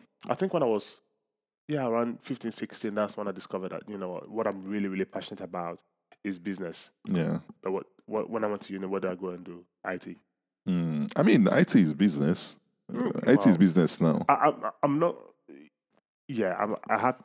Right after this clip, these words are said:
Speaker 1: I'm, I'm a little bit happy, a little bit happy
Speaker 2: Mm.
Speaker 1: that, you know, I went on that route. But, um, if you discover something that you,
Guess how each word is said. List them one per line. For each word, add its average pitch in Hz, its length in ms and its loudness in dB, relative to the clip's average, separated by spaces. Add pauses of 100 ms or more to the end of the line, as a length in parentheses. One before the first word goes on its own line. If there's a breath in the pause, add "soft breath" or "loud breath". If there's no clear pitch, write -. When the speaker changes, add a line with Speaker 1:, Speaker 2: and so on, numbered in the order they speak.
Speaker 1:
I'm, 104 200 -6
I'm 107 140 -2 (440)
a 123 40 4
little 131 220 4
bit 123 100 4
happy, 113 340 -2 (100)
a 101 40 -2
little 110 200 0
bit 104 120 -2
happy 98 320 -2
Speaker 2:
Mm. 85 300 0
Speaker 1:
that, - 280 -4
you 113 120 -4
know, 101 80 -6
I 90 120 -4
went 104 200 -2
on 98 100 -6
that 95 180 -2
route. 95 340 -10
But, 101 220 0 (800 soft breath)
um, 101 600 0 (1000)
if 185 240 4
you 160 60 2
discover 123 400 0
something 113 340 -4
that 95 100 -6
you, 95 200 -8